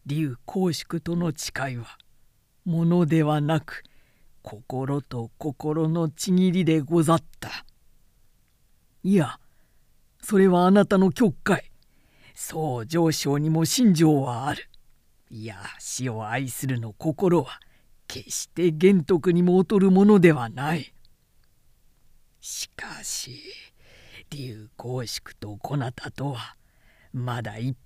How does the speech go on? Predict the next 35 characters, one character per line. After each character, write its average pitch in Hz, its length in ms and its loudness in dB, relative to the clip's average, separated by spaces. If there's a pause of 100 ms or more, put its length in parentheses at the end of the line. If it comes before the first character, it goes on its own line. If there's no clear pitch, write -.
兵 135 300 -4
一 151 180 -4
曹 165 360 -2
も 160 180 0
な 156 160 -2
い 135 180 -4
貧 202 380 -4
窮 175 260 2
の 170 140 2
う 165 80 4
ち - 180 -6
に 170 140 2
結 175 340 0
ば 135 160 -4
れ、 - 180 -16 (600)
百 196 340 0
難 185 340 4
を 185 80 6
共 180 300 0
に 151 140 -2
し、 - 240 -14 (440)
生 - 340 -10
死 - 300 -10
を 104 140 -16
誓 - 160 -12 (100)
っ 127 80 -14 (140)
た 117 180 -10
間 135 340 -6
で 143 180 -4
ご 151 200 -6
ざ 156 200 -8
る。 - 120 -12 (1160)
さ - 300 -8
り 160 140 -6
と - 140 -20